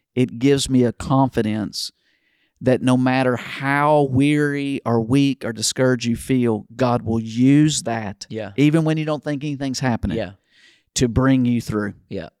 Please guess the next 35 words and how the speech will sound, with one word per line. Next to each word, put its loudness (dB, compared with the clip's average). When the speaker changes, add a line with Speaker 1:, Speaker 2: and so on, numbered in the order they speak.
Speaker 2:
To 2
bring 0
you 0
through. -4
Speaker 1:
Yeah. -8
Speaker 2:
Even 4
if -6
you -2
gotta 4
take 0
the 0
test -2
again. -4
Speaker 1:
Right. -10
Speaker 2:
But 2
that 4
is -2
going 0
to -2
bring 2
you 0
through 0
and -6
keep -4
you -4
from -8
absolutely -4
shipwreck -2
or 0
destroying, -2
uh, 2
the -4
process, -2
Speaker 1:
Yeah. -12
Speaker 2:
the, 2